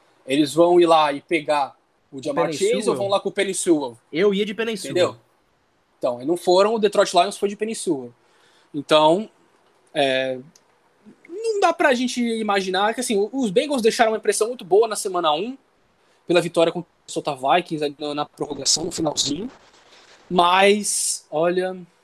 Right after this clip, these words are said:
Speaker 1: é difícil a gente imaginar esse time indo muito adiante, porque ainda tem muita deficiência, né, Matheus? Ainda precisa de muita coisa pra, ainda mais tendo uma divisão tão complexa quanto essa. Se o time tivesse, por exemplo, na A F C Sul,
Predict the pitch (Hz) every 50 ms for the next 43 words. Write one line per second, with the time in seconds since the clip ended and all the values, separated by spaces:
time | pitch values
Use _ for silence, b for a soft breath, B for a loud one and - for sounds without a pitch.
0 | _ _ _ _ _ _ _ _ _ _ _ _ _ _ _ _ _ _ _ -
1 | 147 165 190 190 - - 190 180 - 170 160 - - 160 151 156 156 151 - -
2 | - - 165 156 156 156 151 156 147 139 151 156 160 - - 170 - - 180 -
3 | - 165 170 175 196 202 196 202 208 180 180 196 208 208 202 185 170 165 - -
4 | - - 147 143 139 - 147 151 156 147 143 147 165 170 170 - 202 185 - -
5 | 190 196 196 175 175 170 196 202 208 175 - - 175 185 175 - 156 - 170 156
6 | 147 - b b b b b b 202 220 233 202 185 208 220 214 - 208 214 202
7 | 202 190 170 185 165 190 208 202 226 233 233 - 247 226 - - - 180 185 190
8 | - - - 202 202 208 208 - 202 156 147 139 - - - 135 _ _ _ _
9 | _ _ _ _ - - 202 196 - 214 247 269 - 220 220 208 - - 196 190
10 | 175 185 180 175 180 175 175 - - - 185 170 - - - 226 240 220 165